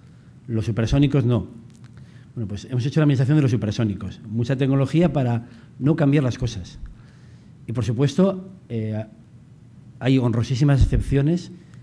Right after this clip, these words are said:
La más honrosa de todas, seguramente, la agencia tributaria, que han entendido que la administración electrónica significa que no tramites.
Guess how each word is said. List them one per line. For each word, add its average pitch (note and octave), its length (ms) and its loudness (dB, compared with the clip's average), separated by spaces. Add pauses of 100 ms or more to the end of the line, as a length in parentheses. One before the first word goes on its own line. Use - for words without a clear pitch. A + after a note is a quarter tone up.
(200)
La A#2 180 -2
más A#2+ 200 2
honrosa C3 260 2
de A#2+ 80 2
todas, B2+ 200 4
seguramente, A#2+ 300 2
la A#2 60 4
agencia B2 240 2
tributaria, B2+ 560 2 (600)
que B2 100 -6
han A#2+ 80 2
entendido C3 580 2 (180)
que G2+ 240 -4
la F#2+ 60 -4
administración G2+ 300 0
electrónica B2+ 280 2
significa A#2+ 560 2
que C3 120 0
no C3+ 100 4
tramites. B2 600 0